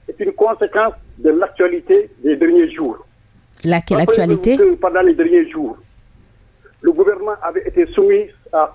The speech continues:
Speaker 1: forte pression relativement à l'éducation sexuelle qui a été dénoncée par les acteurs de l'éducation de façon générale, les syndicats d'enseignants en particulier. Parce que jusque-là, il n'y avait que l'O N G Jamra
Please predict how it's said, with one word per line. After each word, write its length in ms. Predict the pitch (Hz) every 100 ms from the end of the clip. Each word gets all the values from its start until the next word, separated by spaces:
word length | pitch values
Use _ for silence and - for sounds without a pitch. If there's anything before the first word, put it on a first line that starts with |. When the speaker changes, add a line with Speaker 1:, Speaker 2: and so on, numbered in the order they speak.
| _
Speaker 1:
forte 220 | 220 - 214
pression 520 | 202 185 - 156 214 - _ _ _ _ _ -
relativement 580 | - 202 196 180 160 180 180
à 80 | 156
l'éducation 580 | 165 151 175 151 156 135
sexuelle 360 | 185 - 175 170
qui 80 | 180
a 80 | 165
été 180 | 160
dénoncée 520 | 143 190 208 185 185 - - - _ _
par 120 | 170
les 160 | 156 151 160
acteurs 300 | 190 190 170
de 100 | 156
l'éducation 520 | 156 143 170 160 160
de 80 | 147
façon 280 | 147 151 131
générale, 380 | 151 143 156 - _ - - - -
les 140 | 151 156
syndicats 340 | 170 156 175
d'enseignants 460 | 151 151 147 156 147
en 100 | 143
particulier. 640 | 131 143 - 143 123 120 - _ _ _ _ _ _ _ _
Parce 140 | 160
que 120 | - 170
jusque-là, 500 | 233 - 175 143 - - _ _ _ _ _ _ _ -
il 80 | 165
n'y 80 | 190
avait 180 | 190
que 100 | -
l'O 140 | 202 196
N 140 | 190
G 120 | 160 143
Jamra 340 | 180 175 190